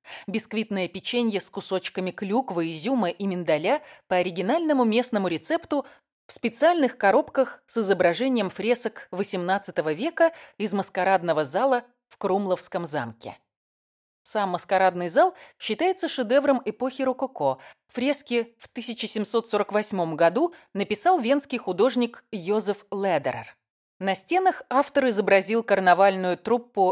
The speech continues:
из ста тридцати пяти персонажей, в том числе фигурки комедии «Дель Арте». На коуржене швихок, это пиво, корни которого восходят к истокам города.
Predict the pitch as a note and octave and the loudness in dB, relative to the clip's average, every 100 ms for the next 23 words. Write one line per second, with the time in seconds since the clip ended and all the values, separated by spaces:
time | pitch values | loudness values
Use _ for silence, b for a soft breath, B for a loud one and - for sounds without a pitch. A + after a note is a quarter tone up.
0 | A3+ G3 F#3 - G3+ G3+ G3 - - G3 | 0 -8 -8 -4 -4 -2 -8 -8 -10 -8
1 | G#3 G3+ - F3 - E3 D3+ C3+ A#3 C#4+ | -6 -6 -4 -2 0 2 2 0 0 -6
2 | B B B - - F4 F#4+ C#4 C4+ D4+ | B B B -12 -2 -2 -2 -6 -4 -4
3 | C4+ G#3 C4+ C4 G#3+ G3 G3 A#3+ G3 A3 | -2 0 0 -2 0 2 2 -2 0 -2
4 | G#3+ G#3+ G3 G#3 D#3 A#2 - G#2+ _ _ | -2 -4 -2 -2 -4 -8 -12 -16 _ _
5 | _ _ _ _ _ _ _ _ _ _ | _ _ _ _ _ _ _ _ _ _
6 | _ _ - G#3 G#3+ - G#3 G#3 G3 G#3+ | _ _ -6 -2 -2 0 0 0 -2 -2
7 | G3 F#3 F3+ - - D4 F#4+ - - - | -2 -4 -6 -8 -10 -4 -4 -4 -6 -8
8 | - _ G#3+ A3 G#3+ C#4 B3+ B3 G#3+ G#3 | -20 _ -6 -4 -4 0 0 2 0 0
9 | G3+ G3 F#3+ G3+ F3+ F3 - - G#3 G#3 | 2 0 2 0 4 2 2 -4 -2 -4
10 | - G#3 - F#3 - G#3 F#3+ G3 C#3+ B2 | -4 -8 -4 -6 -2 -4 2 2 2 -2
11 | A2+ | -6